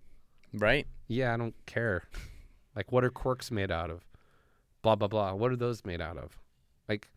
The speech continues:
Speaker 2: it doesn't mean anything. The more we know, the more stuff we m-, make to test shit, the more we lo-, realize there's just more there.
Speaker 1: Yeah.
Speaker 2: It doesn't mean anything.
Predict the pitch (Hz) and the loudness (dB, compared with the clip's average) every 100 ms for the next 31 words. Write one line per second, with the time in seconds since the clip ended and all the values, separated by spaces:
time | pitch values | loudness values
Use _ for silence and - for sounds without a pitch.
0 | - - 117 196 117 92 92 104 120 135 | -20 -4 6 6 6 -2 0 2 4 4
1 | 139 120 92 - 73 - - _ _ _ | 4 2 0 -4 -12 -12 -18 _ _ _
2 | _ _ _ - 123 117 135 165 170 151 | _ _ _ 2 4 8 8 8 6 6
3 | 156 151 139 113 113 139 190 - _ _ | 6 6 6 8 8 8 6 2 _ _
4 | _ - 120 135 147 143 131 _ - - | _ 2 6 8 8 4 -4 _ -12 -6
5 | - 147 - 143 131 110 98 104 110 120 | 2 2 2 0 2 2 2 4 4 2
6 | 110 117 120 151 - - - - - - | 4 6 6 4 0 -16 -6 -2 0 6
7 | 139 - - 190 196 - - - - 123 | 6 6 4 4 4 -4 -20 -4 6 10
8 | 131 147 131 123 139 131 123 113 151 143 | 12 12 10 8 8 8 6 8 10 10
9 | 113 - 131 123 - 190 - 147 175 156 | 8 4 0 2 8 8 10 10 12 12
10 | 107 120 147 - - - 113 107 - - | 10 10 10 8 -4 0 4 4 4 -12
11 | - - - - - - - - - 104 | -18 -20 -20 -20 -14 -12 -14 -18 -14 -6
12 | 165 160 87 95 127 95 - - | -4 -4 -2 -2 0 0 -2 -10